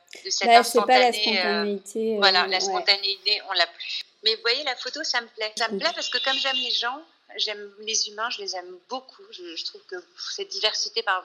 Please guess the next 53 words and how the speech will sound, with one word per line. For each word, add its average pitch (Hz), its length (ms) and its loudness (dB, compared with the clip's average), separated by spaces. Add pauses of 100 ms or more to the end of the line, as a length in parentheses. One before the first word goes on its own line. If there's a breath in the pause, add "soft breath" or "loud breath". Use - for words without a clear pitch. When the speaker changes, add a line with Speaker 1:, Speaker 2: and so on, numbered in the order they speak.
(120)
Speaker 1:
je - 100 -6
m'assois 190 300 -4
dans 185 200 -6
un 175 200 -4
café, 202 300 -4
je 190 80 -6
regarde 180 220 -8
les 185 60 -6
gens 190 140 -2
passer, 190 240 -4
je 202 80 -6
me 190 60 -20
dis, « - 140 -18 (160)
Mon 240 80 -16
Dieu, 240 260 -12
mais, 190 120 -20
oh, - 240 -8 (440 loud breath)
c'est - 180 -8
comme 240 140 -6
dans 247 100 -4
la 240 100 -8
nature. 220 400 -4 (180)
Il 185 60 -20
y - 20 -14
en 190 60 -12
a 190 100 -2
pas 226 120 -4
un 240 120 -8
qui - 120 -12
ressemble 208 300 -8
à 196 60 -4
un 190 180 -8
autre. 202 200 -10
Ils 196 60 -14
sont 208 140 -8
tous - 240 -8
différents. 208 400 -6
Mon 202 100 -12
Dieu, 196 160 -10
quelle 226 140 -2
perfection. » 226 540 -2 (380 loud breath)
Speaker 2:
Mm. 214 200 2
Speaker 1:
Vous - 40 -2
voyez, 254 180 2
je - 80 -4
pense 262 220 0
à, 247 80 4
toujours 311 280 -4
à 294 60 2
des 233 220 -4
détails 254 380 4
comme 233 160 0
ça 240 320 0